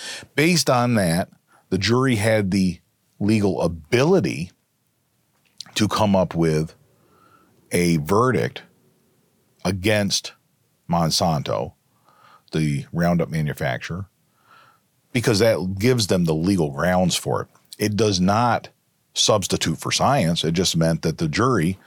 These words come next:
was legally allowed to give money to the sick guy and make it come out of somebody else's pockets, not their own.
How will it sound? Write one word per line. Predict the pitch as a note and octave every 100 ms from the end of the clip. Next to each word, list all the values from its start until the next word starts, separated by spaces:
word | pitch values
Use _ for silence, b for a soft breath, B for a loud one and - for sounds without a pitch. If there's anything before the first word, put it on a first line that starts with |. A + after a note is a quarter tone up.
| B B B B B
was | - E2+ D#2+ C#2+ - -
legally | D2+ E2+ G#2+ A#2+
allowed | C3 A2+ D2 D2+ F#2 - _ _ _ _ _ _ _ _ _ _ _ -
to | G2
give | G2 F2
money | G2+ G#2
to | F#2+ -
the | E2
sick | - E2 -
guy | A1+ G1+ - _ _ _ _ _ _ _ _ _ _ _
and | E2 E2+
make | F2+
it | E2+
come | - F#2+
out | F2
of | D#2
somebody | F#2 D#2+ D#2
else's | D2+ C#2+ C#2
pockets, | - C#2 - - - -
not | D#2 C2+
their | - B1
own. | G1+